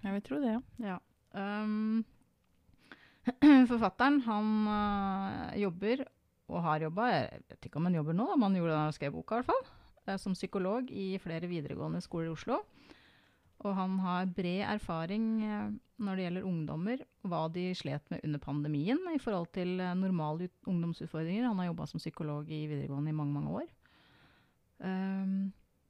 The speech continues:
Speaker 2: han, eh, skriver om sine egne betraktninger, elevhistorier, og han bruker statistikk og faglige kilder. Eh, det som var vanskelig for mange under pandemien, og det tror jeg kanskje gjelder ikke bare ungdommen, men veldig mange andre også, var uforutsigbarheten.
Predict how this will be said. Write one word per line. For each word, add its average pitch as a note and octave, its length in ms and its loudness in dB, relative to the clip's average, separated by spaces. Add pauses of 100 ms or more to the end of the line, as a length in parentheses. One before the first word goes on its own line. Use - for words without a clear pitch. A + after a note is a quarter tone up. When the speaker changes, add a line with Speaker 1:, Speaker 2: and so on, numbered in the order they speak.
(840)
Speaker 2:
han, F#3+ 200 0 (140)
eh, F#3+ 180 0
skriver F3 440 -4
om F#3+ 100 0
sine F#3 240 0
egne D3+ 400 0
betraktninger, G#3 600 -2 (260)
elevhistorier, F#3+ 880 -4 (320)
og G#3 100 -2
han G3+ 240 0
bruker F#3+ 420 -6
statistikk - 600 -6
og C4 40 -4
faglige F3 460 0
kilder. C3 300 -2 (1700)
Eh, F3+ 400 -6
det F#3+ 180 2
som G#3+ 200 -2
var G#3+ 140 2
vanskelig F#3+ 720 0
for G3+ 80 -2
mange E3+ 640 2
under E3 200 -2
pandemien, F#3 720 2
og F#3+ 160 -2
det E3 160 2
tror G3+ 140 2
jeg G3+ 100 0
kanskje D#3 280 2
gjelder C#3+ 400 0
ikke - 220 -6
bare D3+ 160 2
ungdommen, D3 440 2
men D#3 280 -2
veldig D#3 200 -2
mange D3 300 0
andre C#3 380 0
også, G#3+ 320 0
var D#3 400 -2
uforutsigbarheten. E3 1300 -2